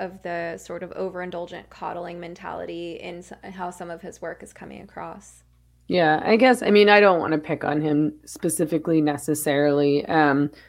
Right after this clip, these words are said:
Speaker 2: but he d-, he does obviously have a big profile, and I think he has shaped a lot of how we talk about trauma nowadays. And yeah, I guess, I guess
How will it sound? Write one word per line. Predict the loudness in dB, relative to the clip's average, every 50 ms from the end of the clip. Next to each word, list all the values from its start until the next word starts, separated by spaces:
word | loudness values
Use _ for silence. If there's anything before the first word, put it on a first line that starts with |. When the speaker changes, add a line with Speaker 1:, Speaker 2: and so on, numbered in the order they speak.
| _ _ 4
Speaker 2:
but | 4 6 6
he | 6 4 2
d-, | 0 0
he | 0 0 -2 0
does | 2 4 6 6 6
obviously | 6 4 4 2 0 0 0 0 0
have | 2 2 2
a | 2
big | 2 2 0 0 2
profile, | 4 4 4 6 6 6 6 6 4
and | 4 2
I | 0
think | 0 0 -2 -2 -2
he | -2 -4 -4
has | -2 -2 0 2 4 4 4 2 2 0 -4
shaped | -6 -6 -2 0 2 2 2 2 0 0
a | 2
lot | 2 4 2 2
of | 0 -2
how | -2 -2 0 2
we | 4 4 2 2 -2 _ -16
talk | -10 -2 0 0 0 0 0
about | 0 2 4 4 4 2 0 -4 -6
trauma | -2 0 0 2 2 0
nowadays. | 0 2 2 4 4 2 4 4 4 4 4 4 2 -2 -8 -20 -20 -20 -20 -20 -20 _ _ _ 2
And | 4 6 6 6 6 6 6 4 4 2 0 0 -2 -4 -8 -10 -12 -14 -18 -20 _ _ _ _ _ _ _ _ _ _ _ _ _ _ _ 2
yeah, | 4 6 8 8 6 6
I | 4 2 2
guess, | 4 4 4 4 4 0
I | 0 0 2
guess | 4 4 2 2 0 -2